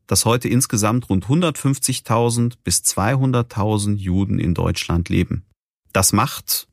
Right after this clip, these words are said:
maximal null Komma vierundzwanzig Prozent der deutschen Gesamtbevölkerung aus. Nehmen wir jetzt mal an, Sie machen einen Spaziergang durch die Straßen Ihres Ortes. Statistisch ist jeder achthundertvierundsiebzigste Mensch,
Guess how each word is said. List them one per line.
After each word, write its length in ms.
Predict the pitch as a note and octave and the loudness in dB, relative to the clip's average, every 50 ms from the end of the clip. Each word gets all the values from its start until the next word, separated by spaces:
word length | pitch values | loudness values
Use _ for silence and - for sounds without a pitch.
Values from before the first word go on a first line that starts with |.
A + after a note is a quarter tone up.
| _ | _
maximal 720 | G#2 G2 A2 - - - - B2 A2+ A2 G#2+ G#2+ G#2+ A2 - | 0 0 2 2 0 0 2 2 2 2 2 2 2 0 2
null 240 | G#2+ G2+ G#2 A#2 | 2 2 2 2
Komma 240 | - - A2+ G#2+ G2 | 0 0 -2 -2 -2
vierundzwanzig 720 | F#2+ - - G2 F#2 F2 - - G2+ G#2+ G#2+ - G2+ - - | -2 -2 -2 -2 0 0 0 0 0 0 0 -2 -4 -6 -6
Prozent 400 | F#2+ F#2 - - F#2+ B2 B2 G#2 | -4 -2 0 0 0 2 0 0
der 60 | F2+ | -2
deutschen 340 | E2 E2 F#2 - - A2+ G2+ | 0 -2 -2 -2 -2 -2 0
Gesamtbevölkerung 840 | G2+ G#2+ B2+ D3 D3+ - - - - - - A#2+ - - D#2 D#2+ | 0 2 0 0 0 -2 -6 -6 -6 -8 -10 -10 -12 -12 -10 -10
aus. 360 | - - - F#2 - - - _ _ _ _ _ _ _ _ _ _ _ _ | -8 -8 -8 -8 -8 -12 -14 _ _ _ _ _ _ _ _ _ _ _ _
Nehmen 320 | - G2+ B2 E3 G3 F#3+ E3 | 0 2 4 4 4 2 2
wir 100 | D3+ B2+ | 2 2
jetzt 220 | B2+ D3 - - | 2 2 0 0
mal 160 | A#2 G#2+ G2 | 0 0 2
an, 360 | - F2+ A#2 E3 G#3 A3 G#3 - _ | 2 2 2 2 0 -2 -4 -8 _
Sie 160 | - C3 A2+ G2+ | -8 -4 0 0
machen 240 | G#2 G#2+ - A#2 | 0 0 0 -2
einen 160 | - D#2 F#2+ F#2 | -2 -2 -2 -2
Spaziergang 680 | - - F2 F#2 - - - D3 D#3 D#3 C#3+ C3 A#2 | -2 -4 -4 -4 -2 0 0 0 0 0 0 0 0
durch 160 | F#2+ G2 F#2 | 0 -2 -2
die 100 | - F2+ | -2 -4
Straßen 520 | - - - - F2 G2+ C3 - - - | -6 -4 -2 0 0 2 2 0 0 -2
Ihres 280 | - - F#2+ F#2 F#2 - | -2 -2 0 0 -2 -2
Ortes. 560 | - - C2 E2 - - - - - - - _ _ _ _ _ _ _ _ _ | -2 -4 -6 -6 -6 -4 -4 -4 -4 -4 -8 _ _ _ _ _ _ _ _ _
Statistisch 880 | - - - F#2 F2+ - - G#3+ - - - G2 E2 - - - - - _ _ _ _ _ _ | -14 -4 -2 -2 0 2 2 2 2 0 0 -2 -2 -2 -4 -6 -10 -14 _ _ _ _ _ _
ist 240 | - F#2+ - - - | -2 -2 -2 0 0
jeder 320 | A2 A2+ G2 G2 - - | 0 2 2 0 0 -2
achthundertvierundsiebzigste 1700 | D3 E3+ - - - - - D3+ D3 C#3 C3+ B2+ - - - - C3+ C3 A#2+ A2+ G2 D#2+ A2 D#3+ - _ - - D3+ C#3+ - - - - F#2 | -4 -4 -4 -8 -6 -2 0 0 2 2 0 0 -2 -6 -4 -2 0 2 2 2 2 2 0 -2 -4 _ -4 -2 -2 -2 -2 -2 -2 0 0
Mensch, 580 | F2+ F2 E2+ F#2 D3 G#3 A3 - - - - | 2 2 2 2 2 0 0 -2 -6 -8 -10